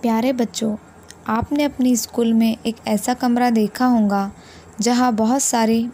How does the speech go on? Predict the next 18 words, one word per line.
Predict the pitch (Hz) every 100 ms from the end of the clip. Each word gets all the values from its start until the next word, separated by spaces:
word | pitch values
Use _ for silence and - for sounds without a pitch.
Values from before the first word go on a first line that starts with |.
| 220
मुख्तलिफ़ | 226 - 254 277 -
किस्म | 240 - 233
की | 220 233
किताबें | 226 - 196 196 208
रखी | 208 208 - 240
हुई | 226 226
होंगी। | 240 226 190 185 180 - - - - - - -
बच्चों, | 208 208 233 233 226
क्या | - -
आप | - 226 226
इस | 392 226
जगह | 208 196 220
का | 220 233
नाम | 233 226
जानते | 208 196 196 226
हो? | 226 254 294 - - - - - - - - - -
ऐसी | 214 208 262
जगह | 254 202 202 214